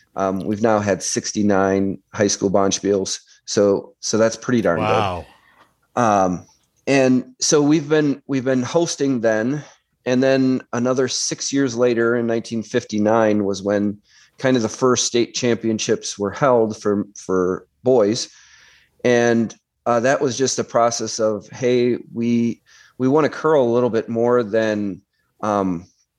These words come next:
Speaker 1: a couple times a month and, and go to a li-, have a, have a little bit more curling going on than,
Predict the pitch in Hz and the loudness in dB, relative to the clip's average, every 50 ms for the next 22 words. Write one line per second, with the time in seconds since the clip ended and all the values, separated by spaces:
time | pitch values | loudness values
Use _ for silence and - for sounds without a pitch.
0 | - - 110 104 - - 135 120 - 117 - - 123 113 113 110 101 92 90 95 | -8 -6 -6 -2 0 0 0 2 0 -2 -2 0 0 2 2 2 0 0 0 2
1 | 117 123 110 98 107 - - - - - _ _ _ _ - 98 101 104 104 101 | 2 2 2 0 -2 -4 -8 -14 -18 -20 _ _ _ _ -4 -2 0 2 2 0
2 | 98 - - 107 104 104 95 113 117 117 117 - - 127 120 117 113 110 107 - | 0 -2 -4 -4 -2 0 2 2 2 2 0 -2 -4 -2 0 0 0 0 -2 -4
3 | - - - 101 107 113 123 123 - - 104 107 107 110 113 104 107 - - - | -6 -6 -4 -2 0 0 0 -2 -2 -4 -4 0 2 2 2 2 0 -4 -4 -4
4 | - 113 110 104 104 104 110 123 135 139 117 120 107 - 123 113 117 117 113 113 | -4 -2 0 0 0 0 0 0 0 2 2 0 0 0 -2 0 0 2 2 2
5 | 113 110 - - - - - _ _ - - - 139 139 131 127 120 110 117 117 | 0 -2 -4 -12 -20 -20 -20 _ _ -10 -4 0 2 2 2 2 2 2 2 2
6 | 113 113 110 110 107 107 110 107 110 107 107 107 98 - 101 101 101 101 101 98 | 0 0 0 0 0 0 0 0 0 -2 -2 -4 -4 -4 -2 -2 0 0 -2 -2
7 | 98 98 95 - | -4 -4 -8 -10